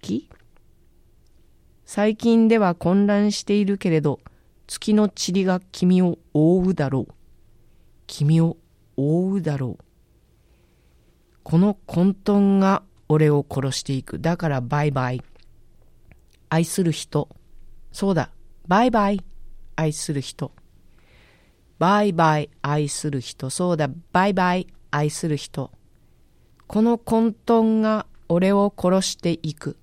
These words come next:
そして混沌が俺を呼んでいる。そうだ。バイバイ。愛する人。だからバイバイ、愛する人。そうだ。バイバイ、愛する人。バイバイ、愛する人。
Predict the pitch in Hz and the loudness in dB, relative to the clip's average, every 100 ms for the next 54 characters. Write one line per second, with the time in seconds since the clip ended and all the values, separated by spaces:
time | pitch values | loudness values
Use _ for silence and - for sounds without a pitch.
0 | _ - 208 - 220 - 220 220 233 226 | _ -8 -6 -2 -2 2 0 2 2 4
1 | 226 220 220 _ _ _ _ _ 180 180 | 2 0 -2 _ _ _ _ _ 2 4
2 | 185 185 151 165 170 160 156 147 - _ | 4 2 2 2 2 0 -2 -6 -12 _
3 | - 226 226 185 - _ _ _ _ _ | -4 -2 0 0 -4 _ _ _ _ _
4 | _ _ 180 214 220 202 175 165 170 - | _ _ -2 -2 -4 -4 -4 -4 -6 -12
5 | - 147 147 - 156 - 147 143 190 202 | -10 -10 -8 -10 -10 -10 -8 -6 -4 -2
6 | 190 175 - _ _ - - _ 185 202 | -4 -4 -12 _ _ -20 -20 _ -4 -2
7 | 240 226 214 214 _ _ 160 160 160 - | -2 -2 -2 -4 _ _ -4 -4 -4 -6
8 | 160 143 - 127 - _ _ _ _ _ | -6 -8 -10 -14 -14 _ _ _ _ _
9 | _ _ - 196 190 160 135 - - _ | _ _ -8 -4 -2 -2 -4 -10 -20 _
10 | _ _ _ _ _ _ - 170 196 170 | _ _ _ _ _ _ -2 0 2 0
11 | 151 - _ - 135 135 - 143 127 - | -2 -4 _ -6 -4 -4 -6 -6 -6 -12
12 | - 131 - _ _ _ _ _ _ _ | -12 -12 -12 _ _ _ _ _ _ _
13 | _ 185 226 220 196 185 _ _ 147 147 | _ -2 -2 0 -4 -6 _ _ -6 -6
14 | - 151 143 - | -6 -8 -8 -14